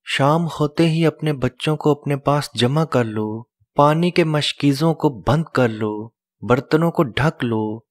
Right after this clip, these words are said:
और दरवाज़ों को बंद कर लो, क्योंकि शाम होते ही जिन्नात रोए ज़मीन पर फैलते हैं और उचकते फिरते हैं।" अजीज दोस्तों, इस रिवायत से भी ये चीज़ साफ साफ जाहिर है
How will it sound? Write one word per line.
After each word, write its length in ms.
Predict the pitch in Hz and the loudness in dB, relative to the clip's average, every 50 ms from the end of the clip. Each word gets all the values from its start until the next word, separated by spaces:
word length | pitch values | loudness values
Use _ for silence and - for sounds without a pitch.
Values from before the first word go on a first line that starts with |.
| _ _ _ | _ _ _
और 100 | 127 131 | -4 -4
दरवाज़ों 580 | 131 123 139 131 127 131 131 135 127 131 156 160 | 0 0 0 0 2 0 0 -2 0 0 -2 -2
को 140 | 151 - 147 | 0 -2 -2
बंद 380 | 117 95 - 135 151 175 160 | -2 -2 0 0 0 0 -2
कर 200 | - - 135 127 | -2 -4 -4 -2
लो, 440 | 117 110 110 107 107 104 104 113 - _ _ _ _ _ | -2 -2 -4 -4 -4 -6 -8 -12 -16 _ _ _ _ _
क्योंकि 220 | - 143 135 - 160 | -4 -2 0 0 0
शाम 320 | - - 147 147 160 170 | 0 0 2 0 0 0
होते 460 | 160 - - - 151 147 151 - 175 | -2 -6 -2 -2 -2 -2 0 0 -2
ही 180 | 170 156 170 165 | 0 0 0 -2
जिन्नात 600 | 147 - 151 143 135 131 135 143 147 156 151 - | -2 -2 -4 -4 -2 -4 -4 -2 -2 -4 -4 -6
रोए 240 | 123 123 131 147 156 | -6 -2 -2 0 -2
ज़मीन 420 | 151 131 135 135 139 139 139 143 139 | -2 -2 -4 -4 -2 -2 -2 -4 -2
पर 120 | - 147 | -4 -4
फैलते 600 | 143 - _ - 120 120 120 120 - - 160 156 | -4 -4 _ -4 -2 -2 -2 -4 -4 -2 -2 -2
हैं 280 | 131 131 131 131 131 123 | 0 -2 -4 -4 -4 -6
और 220 | - - 120 120 | -6 -6 -6 -6
उचकते 640 | 110 - - 117 - - - - 127 139 160 175 - _ _ _ _ - | -6 -4 -6 -6 -6 -6 -6 -2 -2 -2 -2 -2 -6 _ _ _ _ -4
फिरते 400 | 104 90 87 - _ - 104 98 | -4 -4 -4 -6 _ -4 -2 -2
हैं।" 400 | 87 78 85 78 73 - - - _ _ _ _ _ _ _ _ - | -2 -6 -10 -12 -12 -14 -16 -20 _ _ _ _ _ _ _ _ -4
अजीज 300 | 123 123 156 180 170 - | -2 0 0 0 0 0
दोस्तों, 500 | - 175 170 - - - - 180 165 - | 0 0 0 -2 -4 -4 -2 -2 -2 -2
इस 220 | - 156 - - 151 | -2 -4 -6 -6 -6
रिवायत 420 | 135 135 135 143 147 156 170 170 | -4 -2 -2 -2 -2 -2 -4 -6
से 160 | - - - 156 | -6 -6 -6 -4
भी 140 | 143 165 | -4 -4
ये 120 | 151 156 156 | -2 -2 -4
चीज़ 360 | 151 - - 147 151 156 151 | -4 -4 -4 -4 -2 -4 -4
साफ 480 | - - - - 127 135 143 151 156 - | -6 -10 -10 -6 -4 -2 -2 -2 -4 -6
साफ 500 | - - - - 151 165 180 185 175 - | -8 -10 -6 -4 -2 0 0 0 -2 -4
जाहिर 300 | 123 120 123 120 113 110 | -4 -4 -2 -2 -2 -4
है 380 | 98 101 107 104 104 104 110 | -6 -8 -10 -10 -10 -12 -16